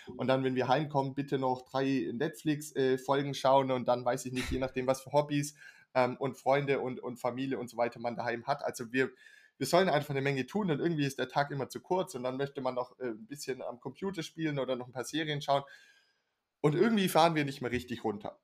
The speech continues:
Ja, und, äh, das heißt, äh, das ist jedenfalls ein Problem, was viele Leute in unserer Gesellschaft haben.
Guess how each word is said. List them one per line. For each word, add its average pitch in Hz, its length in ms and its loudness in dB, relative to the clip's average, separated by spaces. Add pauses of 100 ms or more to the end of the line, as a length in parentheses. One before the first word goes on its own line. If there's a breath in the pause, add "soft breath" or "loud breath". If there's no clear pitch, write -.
Ja, 123 200 4
und, 123 320 -2
äh, 120 180 2
das 120 180 -8
heißt, 147 300 -2
äh, 123 240 -2
das 147 200 0
ist 147 100 -4
jedenfalls 135 400 -2
ein 120 60 -10
Problem, 127 340 -4
was 113 160 -6
viele 139 240 0
Leute 117 320 -2
in 117 80 -10
unserer 113 240 -10
Gesellschaft 117 560 -6
haben. 170 320 -2